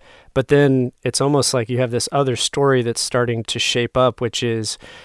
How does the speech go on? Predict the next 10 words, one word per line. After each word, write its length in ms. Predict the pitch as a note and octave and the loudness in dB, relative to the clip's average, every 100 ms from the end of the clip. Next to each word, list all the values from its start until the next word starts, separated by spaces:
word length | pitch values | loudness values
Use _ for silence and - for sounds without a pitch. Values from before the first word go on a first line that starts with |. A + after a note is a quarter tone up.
| - _ _ | -20 _ _
there's 200 | - B2+ | -2 -2
these 260 | A2 A2+ - | -2 -4 -2
two 220 | - C#3 | -2 -2
streams. 680 | B2 - C#3+ D3+ A2+ G#2+ - | -2 0 2 2 2 -4 -8
One 380 | B2 C3+ D3 C#3 | -2 4 4 4
is 360 | A#2+ A2+ - | 2 -2 -6
what 260 | - B2 B2 | -4 -2 0
happens 680 | A2 B2+ - B2 A#2 A#2 - | 2 0 0 -4 -4 -6 -6
when 320 | B2+ A#2 A2 | -2 -2 -4
violence 720 | G#2+ A#2+ B2+ A#2+ G#2 - - | 0 2 2 0 -2 -6 -8